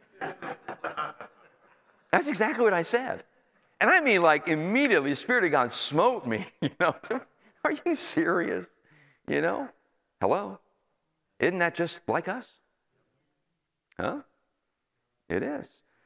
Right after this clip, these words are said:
But here in this text of Scripture, when we get into, uh, you know, the New Testament, we're finding that, you know, if we'll not, e-, pay attention right here, if we'll not examine ourselves,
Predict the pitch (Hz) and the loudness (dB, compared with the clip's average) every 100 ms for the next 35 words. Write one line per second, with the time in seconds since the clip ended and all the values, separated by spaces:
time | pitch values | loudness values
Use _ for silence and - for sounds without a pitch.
0 | _ - 113 185 214 143 - 156 139 104 | _ -2 2 4 4 0 2 2 2 -2
1 | - 185 - 123 117 113 123 139 131 127 | 2 2 4 2 2 2 2 2 2 2
2 | 113 101 90 76 69 64 64 64 65 69 | 2 2 -2 -2 -2 -2 -4 -4 -4 -2
3 | 95 117 110 110 113 147 156 156 127 113 | 0 2 2 2 0 2 0 0 0 0
4 | 117 _ - 110 - 160 226 185 123 113 | 0 _ 0 0 2 2 2 0 0 2
5 | 120 110 - _ - 131 123 117 127 113 | 4 4 0 _ -2 4 4 4 0 -2
6 | 113 208 247 165 170 175 - 123 - _ | 0 0 0 -2 -2 -2 -4 -6 -6 _
7 | - 110 - 127 117 90 85 80 80 _ | -2 -2 0 -4 -2 -4 -2 -6 -8 _
8 | _ _ - 131 104 131 254 220 190 185 | _ _ -2 0 0 0 0 0 -2 0
9 | 131 104 151 151 127 104 95 - 202 247 | -2 -2 0 0 0 0 0 -2 -2 0
10 | - 90 113 151 143 | 0 0 -2 -6 -14